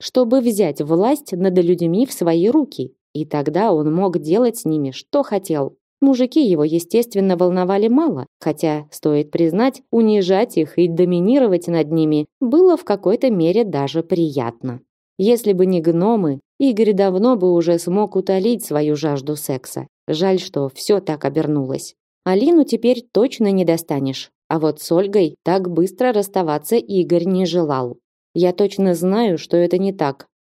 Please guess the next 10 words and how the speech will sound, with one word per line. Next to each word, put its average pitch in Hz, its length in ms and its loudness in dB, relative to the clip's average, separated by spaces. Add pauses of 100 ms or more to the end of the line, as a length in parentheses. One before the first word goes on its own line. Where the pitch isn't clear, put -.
холодно 170 480 2
взглянув 165 480 -2
на 170 220 2
Игоря, 175 260 0
произнес 160 540 0
Грон. 139 400 -4 (220)
"Это 160 260 2
она 196 200 0
тебе 220 260 0
сказала?" 160 580 -2